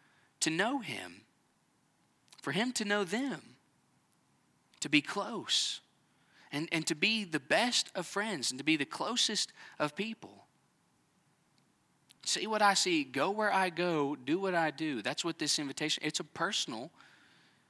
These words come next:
invitation that Jesus had extended here to the apostles. In John chapter ten and verse thirteen, it says, "The hiring fleeth because he's an hireling and careth not for the sheep.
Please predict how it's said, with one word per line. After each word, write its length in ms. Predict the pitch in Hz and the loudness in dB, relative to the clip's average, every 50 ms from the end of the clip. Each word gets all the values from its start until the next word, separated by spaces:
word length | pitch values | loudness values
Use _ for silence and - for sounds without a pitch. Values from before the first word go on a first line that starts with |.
| _ _ _ _ _ _ | _ _ _ _ _ _
invitation 760 | - 143 160 160 175 - 190 196 254 240 - - - 110 90 101 - _ _ | -6 -4 -4 -4 -4 -4 -2 -2 0 0 0 0 0 -4 -10 -16 -20 _ _
that 140 | - 135 139 | 2 2 6
Jesus 280 | 139 170 196 214 196 170 | 8 8 8 8 6 6
had 160 | 175 160 139 | 6 6 6
extended 600 | 131 - - - - 185 214 208 185 165 151 - - - - - - - - - - - | 6 6 4 6 6 6 6 6 4 2 2 0 -10 -20 -20 -20 -20 -20 -20 -20 -4 6
here 320 | - 196 202 190 180 170 | 8 10 10 12 10 8
to 120 | - - 170 | 6 2 4
the 140 | 156 160 151 | 6 6 6
apostles. 760 | 139 - 160 151 165 170 - - 110 98 101 - - - - - _ _ _ _ _ _ _ _ - - - - | 6 6 4 4 6 4 2 0 0 -4 -8 -8 -8 -8 -8 -12 _ _ _ _ _ _ _ _ -20 -20 -4 2
In 140 | 143 151 156 | 4 6 8
John 260 | 160 175 196 208 208 | 10 10 10 10 8
chapter 340 | - 208 190 196 - 185 160 | 8 8 8 6 6 2 2
ten 240 | - - 196 202 202 | 6 6 6 6 6
and 80 | 185 | 6
verse 200 | 180 175 160 - | 6 6 6 6
thirteen, 380 | - 175 170 165 - 185 196 190 | 6 4 4 4 4 4 4 6
it 100 | 175 170 | 6 6
says, 340 | - 180 165 160 151 - - - - - - | 8 10 10 10 8 6 0 -4 -10 -4 8
"The 120 | 147 160 | 10 10
hiring 500 | 151 156 175 180 196 208 208 208 196 180 | 12 12 12 12 12 12 10 8 6 4
fleeth 420 | - - 185 185 190 202 196 - | 2 6 8 10 10 8 8 6
because 340 | 180 165 - - 170 170 - | 0 0 4 6 6 6 8
he's 220 | - 170 175 165 170 | 8 6 6 6 4
an 120 | 156 143 | 4 2
hireling 520 | 135 156 151 165 180 180 185 185 185 185 | 4 6 6 6 6 6 4 2 0 2
and 180 | 139 139 135 135 | 2 0 0 0
careth 340 | - - 170 175 175 170 - - | 2 4 6 8 8 6 6 6
not 240 | 156 151 156 151 | 6 6 6 6
for 80 | - 160 | 2 -2
the 80 | 147 143 | 0 2
sheep. 420 | - - 135 120 113 113 - - | 2 0 0 0 -4 -6 -10 -12